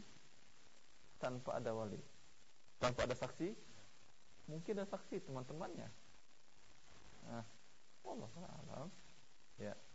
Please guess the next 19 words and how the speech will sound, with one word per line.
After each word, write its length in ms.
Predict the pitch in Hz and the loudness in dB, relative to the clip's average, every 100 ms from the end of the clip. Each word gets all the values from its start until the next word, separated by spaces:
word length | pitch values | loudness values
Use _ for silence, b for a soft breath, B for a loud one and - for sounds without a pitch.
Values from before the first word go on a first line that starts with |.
| - - - 117 | -6 -6 0 4
ada 140 | 120 | 6
mahar, 320 | 127 135 156 220 - - - - - - - - | 6 6 6 4 0 -6 -6 -6 -6 -6 -6 -4
mungkin 320 | 170 170 196 | 0 4 6
ada 80 | 160 | 6
mahar. 400 | 143 123 120 98 - - - - - - - | 4 4 2 0 -2 -6 -6 -6 -6 -6 -4
Ya, 160 | 104 - 170 | -2 -2 -4
tapi 120 | 135 156 | -2 0
bukan 200 | 147 147 | 0 0
walinya 320 | 135 131 139 | 0 2 0
yang 80 | 135 120 | 0 -2
menikahkannya. 640 | 110 110 - 101 101 101 - - - - - - - - - - - | -2 -2 -2 -2 -2 -4 -6 -8 -8 -8 -8 -6 -6 -6 -6 -6 -4
Nah, 240 | - 113 175 - - - - - - | -2 0 -2 -4 -6 -6 -6 -6 -4
nikah 240 | - 107 | -4 -2
lari 320 | 107 104 117 117 | 0 2 2 0
atau 160 | - 107 | -2 -4
bagaimana? 520 | 104 104 107 123 165 - - - - - - - | -2 0 2 2 0 -2 -4 -6 -6 -6 -6 -2
Maka 580 | 117 117 - 127 - - - - - - - - - - - | 0 0 4 4 4 0 -4 -6 -6 -6 -6 -6 -6 -6 0
ini 580 | 123 117 113 123 135 139 - - - - - - - - - | 4 6 4 4 2 0 -4 -6 -8 -8 -6 -6 -6 -6 -2
nikah 320 | 139 135 131 | 0 2 2